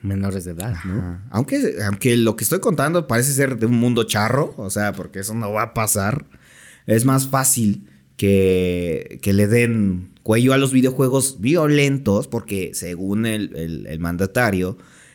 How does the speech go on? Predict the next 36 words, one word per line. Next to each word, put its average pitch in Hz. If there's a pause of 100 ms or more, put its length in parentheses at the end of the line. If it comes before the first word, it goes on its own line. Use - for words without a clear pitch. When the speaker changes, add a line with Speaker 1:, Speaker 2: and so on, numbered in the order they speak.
(100)
Speaker 2:
eh, 85 (640)
Mario 104
Bros 107
también 92
es 87
malo. 117 (1160)
Pero 113
¿sabes 147 (100)
qué 165
hemos 170
llegado 127
en 139
la 131
conclusión, 101
la 107
producción 92
de 117
Las 110
Maquinitas? 101 (120)
Siempre 127
hemos 127
dicho, 113
cada 151
que 98
menciona 95
eso, 92 (400)
en 101
su 98
casa 120
lo 95
está 92
viendo. 87 (1040)
Speaker 1:
Sí, 104
claro. 90
Speaker 2:
Su 95
hijo 120